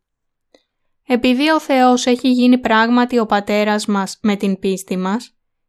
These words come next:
είμαστε τώρα κατάλληλοι να ζητήσουμε την βοήθειά Του μέσω της προσευχής μας, σύμφωνα με τις ανάγκες μας.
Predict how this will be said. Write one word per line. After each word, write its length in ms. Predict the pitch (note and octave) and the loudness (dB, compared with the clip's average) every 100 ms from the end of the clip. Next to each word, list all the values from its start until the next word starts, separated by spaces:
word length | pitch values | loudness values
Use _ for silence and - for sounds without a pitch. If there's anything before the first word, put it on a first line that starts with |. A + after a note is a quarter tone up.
| _ | _
είμαστε 520 | B3 B3+ C#4+ C#4+ B3 | 4 6 4 0 -2
τώρα 340 | A3+ G#3+ B3 | 0 -2 0
κατάλληλοι 720 | B3 B3 A#3 G3+ G3+ G3+ G#3+ | -2 -4 -2 -2 0 0 0
να 160 | A3+ A#3 | 0 0
ζητήσουμε 600 | G#3+ G#3 G#3 G#3 - B3 | -2 -2 -2 -2 0 -2
την 180 | B3 A3 | 0 -2
βοήθειά 760 | G3 G3 G#3 - G#3+ G3 G3 - | 0 -2 -2 -2 -2 -2 -4 -4
Του 240 | G#3 G3+ _ _ _ | -6 -8 _ _ _
μέσω 380 | G#3 G#3 B3 | -2 0 0
της 180 | B3 A#3 | -2 -2
προσευχής 760 | - G#3 - G3 - G3 F#3+ - | -2 -4 -4 -8 -8 -6 -6 -6
μας, 320 | G3 A3+ - _ _ _ - | -6 -6 -10 _ _ _ -10
σύμφωνα 560 | - B3 B3 C#4+ C#4+ | 0 0 2 0 2
με 120 | C#4 | 2
τις 220 | B3+ A#3 - | 0 -4 -2
ανάγκες 560 | G#3+ G#3 A3 G3 F3+ | 0 0 0 -2 -4
μας. 440 | F3+ F3+ F3 - | -4 -6 -8 -14